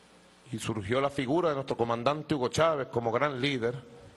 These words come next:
pasaron el domingo y hoy lo repitieron, un programa especial de José Vicente Rangel de una hora.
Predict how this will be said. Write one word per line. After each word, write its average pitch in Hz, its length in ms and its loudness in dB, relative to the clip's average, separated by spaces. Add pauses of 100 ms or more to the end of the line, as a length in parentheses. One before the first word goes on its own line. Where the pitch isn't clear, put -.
(1900)
pasaron 107 520 0
el 123 120 -2
domingo 123 460 0
y 113 80 -2
hoy 117 140 0
lo 123 120 0
repitieron, 123 640 -2 (460)
un 113 160 -4
programa 120 400 0
especial 120 400 -2
de 127 80 -2
José 117 300 -2
Vicente 120 420 -2
Rangel 117 420 0
de 95 60 -2
una 110 200 2
hora. 101 180 0